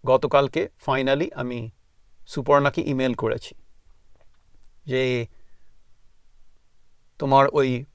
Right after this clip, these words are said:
পাকুড়গাছি যোগিতাবালি উচ্চ বিদ্যালয়ে আমি আর একটা, হ্যাঁ, শিক্ষিকাদের জন্য আর একটা বাথরুম করে দিতে চাই। শুধু একটাই কন্ডিশন, বাথরুমের সঙ্গে একটা পাথরের ফলক বসাতে হবে, যাতে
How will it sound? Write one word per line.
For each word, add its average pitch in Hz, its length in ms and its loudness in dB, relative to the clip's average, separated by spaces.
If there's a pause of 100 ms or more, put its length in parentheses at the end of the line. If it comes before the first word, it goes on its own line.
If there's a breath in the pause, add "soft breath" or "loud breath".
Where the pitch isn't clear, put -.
পাকুড়গাছি 156 640 2
যোগিতাবালি 139 540 4
উচ্চ 135 240 -4
বিদ্যালয়ে 143 680 4
আমি 135 340 -2
আর 120 220 2
একটা, 156 340 -2 (1400)
হ্যাঁ, - 260 -8 (560)
শিক্ষিকাদের 143 600 2
জন্য 160 200 -2
আর 135 220 2
একটা 135 240 0
বাথরুম 123 440 2
করে 123 200 -2
দিতে 107 260 -8
চাই। - 200 -12 (140)
শুধু 120 320 -6
একটাই 156 440 6
কন্ডিশন, 123 500 0 (520)
বাথরুমের 120 500 0
সঙ্গে 143 520 0 (420)
একটা 120 260 -6
পাথরের 123 480 -4
ফলক 139 340 4
বসাতে 175 420 0
হবে, 185 260 4 (500)
যাতে 131 540 2